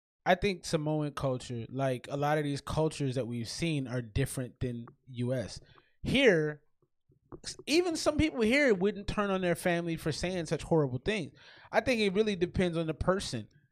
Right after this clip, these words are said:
I would be like, "Well, we're not gonna have a relationship. Goodbye."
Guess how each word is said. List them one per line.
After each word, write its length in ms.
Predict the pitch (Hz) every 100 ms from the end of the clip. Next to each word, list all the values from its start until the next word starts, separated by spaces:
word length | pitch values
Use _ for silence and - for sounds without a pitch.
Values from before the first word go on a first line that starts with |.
| - - _ _ -
I 300 | 151 - -
would 220 | 214 147
be 120 | 147
like, 360 | 147 143 131 -
"Well, 460 | 156 185 185 - 185
we're 160 | 202 220
not 220 | 202 175
gonna 140 | 170
have 160 | 156 143
a 40 |
relationship. 600 | 143 131 131 127 - 120
Goodbye." 420 | 135 117 131 101